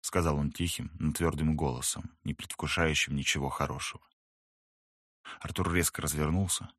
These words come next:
отпустил Софу и одним прыжком, оказавшись перед Арменом, схватил его за грудки и издал звук, похожий на рычание какого-то животного. Армен защищаться не стал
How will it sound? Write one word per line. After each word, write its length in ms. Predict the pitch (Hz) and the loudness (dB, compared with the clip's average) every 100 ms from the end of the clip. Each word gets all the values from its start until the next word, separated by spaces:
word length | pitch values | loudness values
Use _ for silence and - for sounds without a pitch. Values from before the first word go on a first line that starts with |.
| _ _ | _ _
отпустил 540 | - - - 104 - 104 | -10 -4 2 4 6 6
Софу 420 | - 135 113 85 | 8 8 6 2
и 100 | 76 | 4
одним 360 | 78 78 107 104 | 4 6 6 6
прыжком, 600 | - 101 - - 95 67 | 4 4 2 2 2 2
оказавшись 480 | 78 80 80 - - | 0 2 2 2 0
перед 240 | 87 82 | 2 4
Арменом, 480 | 85 101 110 92 78 - - | 6 8 6 6 2 -6 -4
схватил 500 | - 113 107 117 98 | 2 4 4 4 4
его 180 | 92 92 | 4 4
за 160 | 92 | 4
грудки 420 | 90 104 - 135 | 2 0 2 2
и 240 | 131 - 104 | 4 4 4
издал 340 | 95 101 98 | 6 6 6
звук, 440 | 85 85 127 107 - | 6 4 4 2 2
похожий 400 | 95 - 92 95 | 2 4 2 4
на 120 | 95 | 4
рычание 460 | 95 - 101 85 76 | 4 4 6 4 2
какого-то 420 | 85 92 87 80 | 0 0 2 2
животного. 680 | 80 87 80 - 64 - - _ _ _ _ _ _ _ _ _ - | 0 2 0 -2 -8 -8 -14 _ _ _ _ _ _ _ _ _ -4
Армен 340 | 78 85 92 | 2 4 4
защищаться 520 | 80 78 - 87 - | 4 4 4 2 2
не 120 | 85 87 | 4 4
стал 400 | - 71 - | 2 -2 -4